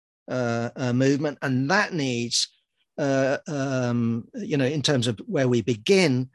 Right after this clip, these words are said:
that means not only attacking the social imperialists that have gone over, uh, to the nato side in this and previous, uh,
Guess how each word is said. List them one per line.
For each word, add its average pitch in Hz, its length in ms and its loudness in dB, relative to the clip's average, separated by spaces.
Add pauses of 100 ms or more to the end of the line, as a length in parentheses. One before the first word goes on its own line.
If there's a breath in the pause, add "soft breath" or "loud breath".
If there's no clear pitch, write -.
(280 soft breath)
that 185 300 2
means 147 580 -2
not 190 160 0
only 160 400 2
attacking 131 720 -4 (240)
the 135 60 -2
social 180 560 4
imperialists 127 720 4
that 131 160 -6
have 113 120 -8
gone 131 220 2
over, 143 480 6 (420)
uh, 131 280 -2
to - 120 -2
the 123 120 0
nato 143 520 4
side 113 380 -2
in 117 180 -2
this 160 300 0
and 104 200 -8
previous, 156 720 0
uh, 123 100 -10